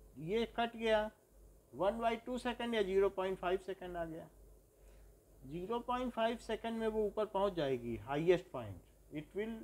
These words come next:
reach at highest point in, आधे सेकंड में ही पहुंच जाएगी। अच्छा, time कितना लेगी? अब क्या करें अनुराग?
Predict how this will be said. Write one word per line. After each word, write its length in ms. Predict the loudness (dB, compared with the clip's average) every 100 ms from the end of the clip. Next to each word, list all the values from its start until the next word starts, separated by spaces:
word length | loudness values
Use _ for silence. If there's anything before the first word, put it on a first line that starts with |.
| -12
reach 320 | -8 -6 -4 -2
at 160 | -2
highest 420 | 0 2 0 0 -4
point 280 | -4 -2
in, 100 | -4 -6 -12 -16 -4
आधे 360 | 2 4 4 2
सेकंड 320 | 0 -2 -2
में 120 | 0
ही 60 | 0
पहुंच 280 | -2 -4 -2
जाएगी। 360 | -2 -2 -6 -18 -20 _ -20 -20 -20 -20 -6
अच्छा, 220 | -2 0 -2 0
time 380 | 4 6 6 4
कितना 300 | 0 -2 -2
लेगी? 320 | 2 0 2
अब 140 | 0 0
क्या 120 | 0 0
करें 240 | 2 2
अनुराग? 420 | 4 4 4 2